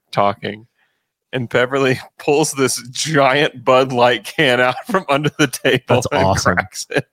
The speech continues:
Speaker 2: Remember after, it was after a finals game when, when Durant,
Speaker 1: Uh.
Speaker 2: like, drank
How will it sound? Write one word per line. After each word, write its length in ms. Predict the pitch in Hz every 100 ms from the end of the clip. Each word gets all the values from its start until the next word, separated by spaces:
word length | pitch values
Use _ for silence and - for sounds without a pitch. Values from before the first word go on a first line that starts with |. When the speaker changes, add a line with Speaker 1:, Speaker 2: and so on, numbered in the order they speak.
| -
Speaker 2:
Remember 220 | 156 190
after, 460 | 156 151 - 139 117
it 80 |
was 140 | 139 147
after 220 | 202 -
a 40 |
finals 320 | 117 143 120 -
game 200 | 110 107
when, 200 | 104 92 -
when 160 | 110
Durant, 380 | 104 101 110 117
Speaker 1:
Uh. 200 | 123 131 131
Speaker 2:
like, 80 | - _ _ _ _ _ _ _ _ 87
drank 340 | 113 117 117